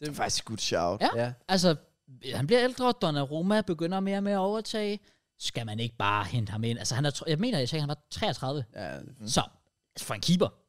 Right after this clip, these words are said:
Speaker 2: god alder stadigvæk.
Speaker 1: Ja, ja.
Speaker 2: Øhm, så jeg tænker, han vil bare være en kæmpe opgradering på
Speaker 1: Ja.
Speaker 2: Lloris, lige, som Lloris spiller i P T i hvert fald.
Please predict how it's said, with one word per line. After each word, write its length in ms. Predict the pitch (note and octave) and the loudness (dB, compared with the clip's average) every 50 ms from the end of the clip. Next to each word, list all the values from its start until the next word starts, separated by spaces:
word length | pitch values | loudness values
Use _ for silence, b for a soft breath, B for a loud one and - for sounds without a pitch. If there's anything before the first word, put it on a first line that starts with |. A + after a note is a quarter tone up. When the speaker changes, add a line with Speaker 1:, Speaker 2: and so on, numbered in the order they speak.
| _ _ _ _ _ _ _ - | _ _ _ _ _ _ _ -12
Speaker 2:
god 180 | D#3+ D3 F#2 | -10 -10 -8
alder 140 | G#2+ G#2 A2 | -8 -10 -10
stadigvæk. 420 | - - B2 A2 A2 G#2 F#2 - | -6 -4 -4 -4 -4 -4 -6 -6
Speaker 1:
Ja, 260 | C#3 D3+ D#3 D3 C3+ C#3 - _ _ _ _ _ - | -4 -2 -2 -2 -4 -6 -10 _ _ _ _ _ -2
ja. 260 | B2+ A#2+ A#2 A2+ A2+ | 2 2 2 2 2
Speaker 2:
Øhm, 160 | A2 A2 G#2 | 0 0 0
så 120 | - - C3 | 0 2 2
jeg 140 | C3 C#3 - | 2 2 2
tænker, 280 | - D3+ C3 A#2 B2 | 2 2 2 0 0
han 220 | A2+ G2+ C3+ C3+ C3 | 0 0 2 2 2
vil 80 | C3 | 2
bare 180 | A2+ - G2 G2+ | 0 -2 -4 -4
være 80 | G#2 G2 | -4 -4
en 100 | G#2 A2 - - | -6 -6 -4 -4
kæmpe 1000 | - - - - - - - _ _ - G4+ D4+ D4+ D4 - - _ - F#3+ D#3 C3 | -4 -4 -6 -8 -20 -20 -20 _ _ 2 2 2 2 2 -2 -14 _ -4 -2 -2 -2
opgradering 440 | C3 - B2+ A2+ A2+ G2 F#2+ F#2 - | -2 -2 -2 -2 -2 -2 -4 -2 -2
på 100 | B2+ A#2 | 0 0
Speaker 1:
Ja. 60 | A2+ | 0
Speaker 2:
Lloris, 260 | A2 A2 A2 G#2+ - | 2 0 0 0 0
lige, 140 | A2+ G#2 - _ _ - | -2 -4 -4 _ _ -8
som 260 | - - B2+ C3 C3 | -4 0 2 2 2
Lloris 280 | A#2 B2+ A#2+ B2 C3 | 2 0 0 2 2
spiller 200 | A#2+ - B2+ A2 | 2 0 0 -2
i 60 | G#2+ A2 | -2 0
P 220 | - D3 A#2+ G#2 | 0 0 0 0
T 40 | - | -2
i 60 | G#2 | -6
hvert 180 | G2+ F2+ G2+ A2+ | -6 -6 -8 -8
fald. 140 | - D#2 | -8 -10